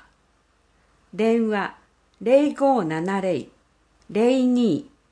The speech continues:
五六七二。ファックス、二二七三八八零。日時、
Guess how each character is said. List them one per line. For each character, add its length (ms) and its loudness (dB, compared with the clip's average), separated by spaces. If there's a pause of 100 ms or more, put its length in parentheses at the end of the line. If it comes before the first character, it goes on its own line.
(320)
五 360 2
六 300 -2
七 380 -2
二。 420 -2 (1300)
フ 60 -4
ァ 40 -2
ッ 40 -8
ク 120 -16
ス、 280 -14 (800)
二 400 4
二 420 -2
七 360 -6 (440)
三 460 0
八 360 -4
八 440 -6
零。 280 -4 (1400)
日 360 -2
時、 240 -8